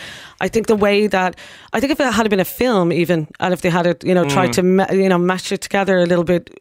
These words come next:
Speaker 1: tighter. I mean, talking about albums and bands, <laughs> make things tighter, get to the chorus,
Speaker 2: Yeah.
Speaker 1: that's what we want. And the chorus is seeing Billy and Daisy interact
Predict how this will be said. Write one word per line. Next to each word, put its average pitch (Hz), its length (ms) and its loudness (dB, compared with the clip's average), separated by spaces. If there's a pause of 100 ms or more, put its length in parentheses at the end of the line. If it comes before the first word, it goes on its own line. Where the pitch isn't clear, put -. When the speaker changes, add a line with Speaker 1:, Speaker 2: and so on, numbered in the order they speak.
(120)
Speaker 1:
tighter. 233 680 -2
I 180 100 0
mean, 196 200 2 (220)
talking 220 200 -2
about 196 180 0
albums 180 340 2
and 175 100 2
bands, 175 340 0
<laughs> 208 80 2
make 196 220 -2
things 233 260 2
tighter, 220 380 0
get 226 200 -4
to - 80 -10
the 220 80 0
chorus, 202 380 2
Speaker 2:
Yeah. 220 100 0
Speaker 1:
that's 208 200 -2
what 185 100 0
we 202 80 4
want. 185 320 0 (300)
And 214 100 0
the 226 60 0
chorus 233 400 0
is 190 120 0
seeing 202 500 2 (460)
Billy 226 260 2
and 196 80 2
Daisy 185 320 0
interact 180 500 -2